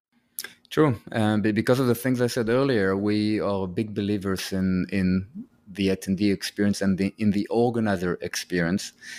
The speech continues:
And, um, we're lucky to have found a company at a time where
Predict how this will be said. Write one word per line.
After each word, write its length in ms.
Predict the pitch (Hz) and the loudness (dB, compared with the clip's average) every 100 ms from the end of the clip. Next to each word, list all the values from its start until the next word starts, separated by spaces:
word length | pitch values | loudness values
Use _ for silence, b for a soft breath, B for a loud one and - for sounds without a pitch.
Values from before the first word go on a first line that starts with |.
| B B B - | B B B -4
And, 340 | 101 95 95 92 | 0 2 2 0
um, 440 | 92 92 90 87 _ | 0 2 -2 -6 _
we're 200 | 117 110 | -2 0
lucky 340 | 107 139 - 110 | 2 0 -2 -6
to 240 | - 104 | -2 -2
have 220 | 98 98 | 0 -2
found 340 | - 104 104 98 | 0 0 2 0
a 80 | |
company 400 | - 104 - 101 | -2 -4 0 0
at 160 | 95 - | 0 -2
a 60 | - | -8
time 400 | 107 104 95 92 | -2 0 0 0
where 580 | 92 92 90 82 85 | 0 2 2 0 -4